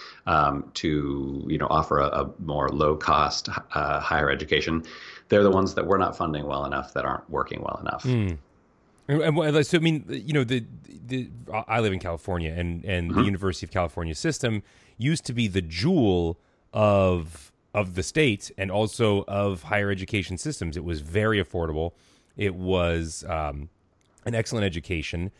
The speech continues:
Speaker 2: and a lot of think-, a lot of great thinkers came out of that process. And you, and you could go, if you were a California native, you could go for very, uh, inexpensively and get a great college education.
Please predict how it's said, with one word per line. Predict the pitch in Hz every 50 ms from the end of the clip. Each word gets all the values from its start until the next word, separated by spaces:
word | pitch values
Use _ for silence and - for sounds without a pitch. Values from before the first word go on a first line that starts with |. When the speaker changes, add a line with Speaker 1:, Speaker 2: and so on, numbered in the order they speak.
| _ _ _ _ _
Speaker 2:
and | - - 92 92 90 87 87 87
a | 95
lot | 87 92 92 98 95
of | 92 -
think-, | - 104 95 85 - 107 -
a | 110
lot | 90 107 101 98
of | 85
great | 82 92 95 -
thinkers | - 98 87 95 87 -
came | - 104 95 90
out | 87 85 82
of | 80
that | 87 82 80
process. | - - 85 82 80 - - 95 98 - 87
And | 85 85
you, | 87 - -
and | 98 92 90
you | 90 87
could | - - 98 82 82
go, | 98 98 95 95 95 95 92 95 - _ _ _ _ -
if | 90 90
you | 98 113
were | 113 110 104
a | -
California | - 110 101 101 87 104 98 98 110
native, | 147 165 180 170 156 139 113
you | 107 107
could | 95 - 92 82
go | 98 98 95 95 95 90 87 - - 53 - _ _ _ _ _
for | - - - 95
very, | 80 80 104 110 127 131 123 107 98 -
uh, | - 95 90 87
inexpensively | 87 95 92 90 - - - 87 80 - 82 - 87 82
and | 82 76
get | 90 82
a | 80
great | 69 - 78 76 85 85 85 - _
college | - 80 76 76 76 73
education. | 76 67 69 - - - 78 73 - - 76 78